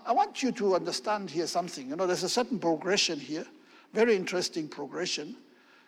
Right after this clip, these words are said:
You know, the Bible says the one who is in heaven laughs, okay? God begins with laughter. Because, you know, it's like a little baby who is telling you as an adult,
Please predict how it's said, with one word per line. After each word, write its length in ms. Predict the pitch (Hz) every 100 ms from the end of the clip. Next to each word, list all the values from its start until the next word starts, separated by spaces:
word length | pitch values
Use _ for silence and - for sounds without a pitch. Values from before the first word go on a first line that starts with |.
| -
You 80 |
know, 160 | 196 208
the 140 | 196
Bible 300 | 175 214 220
says 220 | 185 208 185
the 100 | 208
one 260 | 269 302
who 240 | 349 196 196
is 140 | 180
in 80 | 175
heaven 440 | 185 214 190 160 -
laughs, 640 | 160 175 - - - - -
okay? 320 | - - 214 214 -
God 340 | 196 233 -
begins 460 | 170 170 196 214 160
with 160 | 160 147
laughter. 420 | 175 185 - 123 - _ _ _ _ _ _ _ _
Because, 320 | 233 202 196
you 80 | 180
know, 80 | 214
it's 160 | 208 202
like 180 | 196
a 60 | 180
little 240 | 190 226
baby 420 | 185 196 196 185 170
who 260 | 175 165
is 160 | 165 160
telling 300 | 202 202 190
you 340 | 180 185 190
as 140 | 165 156
an 100 | 160
adult, 440 | 185 180 175 139